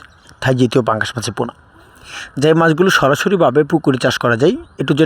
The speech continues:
যা পুকুরে চাষ করে যা পাঁচ থেকে ছয় মাসে প্রতিটি মাছের ওজন কতটুকু ওজন মানে বিক্রি করতে পারবেন, আজকে এই বিষয় নিয়ে আলোচনা করব। বা প্রতি শতাংশ মাছের পোনাগুলো পুকুরে কতগুলো পিস করে চাষ করবেন, A to Z। আশা করি ভিডিওটি সম্পূর্ণ দেখবেন। আপনারা জানেন থাই জাতীয় পাঙ্গাস মাছের পোনা অত্যন্ত বা-, আমাদের বাংলাদেশে খুব চাহিদা।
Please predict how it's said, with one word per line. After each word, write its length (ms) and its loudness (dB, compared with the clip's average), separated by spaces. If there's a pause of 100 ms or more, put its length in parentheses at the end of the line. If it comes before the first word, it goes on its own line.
(520)
যা 100 0
পুকুরে 320 0
চাষ 180 0
করে 200 0
যা 120 0
পাঁচ 260 0
থেকে 160 -2
ছয় 220 0
মাসে 180 -2
প্রতিটি 320 -4
মাছের 280 0
ওজন 220 -2
কতটুকু 580 -2
ওজন 180 0
মানে 160 2
বিক্রি 240 -2
করতে 200 0
পারবেন, 280 2 (480)
আজকে 200 -2
এই 40 6
বিষয় 220 2
নিয়ে 160 2
আলোচনা 240 0
করব। 220 0 (100)
বা 140 0
প্রতি 240 -2
শতাংশ 340 -2
মাছের 260 -2
পোনাগুলো 300 2
পুকুরে 280 0
কতগুলো 360 0
পিস 160 -14
করে 140 -2
চাষ 200 0
করবেন, 260 2 (480)
A 40 4
to 160 4
Z। 40 2 (520)
আশা 160 2
করি 120 4
ভিডিওটি 260 0
সম্পূর্ণ 320 0
দেখবেন। 300 -6 (640)
আপনারা 260 2
জানেন 220 4
থাই 140 -4
জাতীয় 240 0
পাঙ্গাস 300 -2
মাছের 200 -2
পোনা 140 0
অত্যন্ত 320 -2
বা-, 180 0
আমাদের 220 0
বাংলাদেশে 500 0
খুব 200 -2
চাহিদা। 320 -2